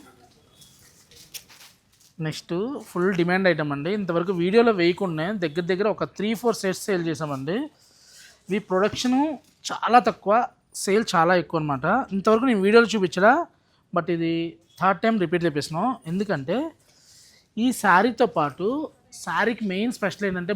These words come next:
బ్లౌజ్ అండి. చాలా చాలా డిఫరెంట్గా ఉంటుంది. కలర్ మ్యాచింగ్ అంతకన్నా కొత్తగా ఉంటుంది. యూనిక్ కలెక్షన్ అని చెప్పొచ్చు కదా. అంటే బడ్జెట్ ఫ్రెండ్లీలో ఇలాంటి డిజైనర్ కలెక్షన్ మటుకి చాలా రేర్గా వస్తుంటాయండి.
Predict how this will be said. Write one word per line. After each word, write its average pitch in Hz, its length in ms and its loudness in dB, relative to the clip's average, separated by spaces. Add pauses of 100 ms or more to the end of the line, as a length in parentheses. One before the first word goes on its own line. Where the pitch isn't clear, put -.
బ్లౌజ్ 165 280 2
అండి. 131 220 -8 (1700)
చాలా 170 360 4
చాలా 233 200 6
డిఫరెంట్గా 214 320 0
ఉంటుంది. 185 300 0 (200)
కలర్ 185 300 4
మ్యాచింగ్ 262 320 2
అంతకన్నా 208 380 -2 (100)
కొత్తగా 170 300 -4
ఉంటుంది. 135 280 -10 (380)
యూనిక్ 220 320 -4
కలెక్షన్ 185 280 -2
అని 175 80 -6
చెప్పొచ్చు 160 340 -8
కదా. 180 120 -4 (640)
అంటే 196 140 -12 (340)
బడ్జెట్ 165 380 2
ఫ్రెండ్లీలో 208 360 4 (340)
ఇలాంటి 196 400 0
డిజైనర్ 185 340 -2
కలెక్షన్ 165 300 -4
మటుకి 147 260 -8 (180)
చాలా 156 240 -2
రేర్గా 165 280 2
వస్తుంటాయండి. 143 520 -8